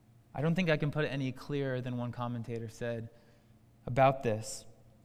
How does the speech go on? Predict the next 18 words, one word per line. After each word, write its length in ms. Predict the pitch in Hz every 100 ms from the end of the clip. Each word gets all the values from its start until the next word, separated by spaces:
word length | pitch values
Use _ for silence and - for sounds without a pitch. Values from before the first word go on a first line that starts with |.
| - - -
Those 420 | - 147 170 202 175
who 80 |
have 140 | 208 170
been 200 | 165 151
born 360 | 139 156 165
of 220 | 175 156 147
God 300 | 127 123 123
have 180 | 135 127
overcome 840 | 147 156 165 160 151 135 127 131 - - -
the 80 | 131
worldly 480 | 123 135 151 147
tendency 680 | 139 - 143 139 135 123 123
to 80 | 117
satisfy 840 | - - 135 147 147 - 123 117 117 123
their 320 | 117 131 135 131 -
own 300 | 123 120 117
cravings. 800 | - 117 113 110 117 123 - - - - - - - - - - -
And 160 | 151